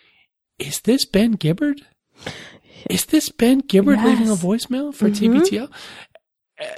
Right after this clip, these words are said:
Speaker 1: because I, I listened to a lot of Death Cab, and I,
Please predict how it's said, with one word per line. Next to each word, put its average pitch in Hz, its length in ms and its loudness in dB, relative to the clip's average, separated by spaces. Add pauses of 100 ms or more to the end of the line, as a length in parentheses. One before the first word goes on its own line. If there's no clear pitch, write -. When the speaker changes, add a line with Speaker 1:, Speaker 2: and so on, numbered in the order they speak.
(180)
Speaker 1:
because 196 360 2 (180)
I, 175 180 0 (120)
I 151 100 -4
listened 156 280 -4
to 156 40 -2
a - 20 -2
lot 147 200 0
of 139 60 -4
Death 135 200 -6
Cab, 135 320 -6 (1040)
and 147 720 -2 (760)
I, - 260 -8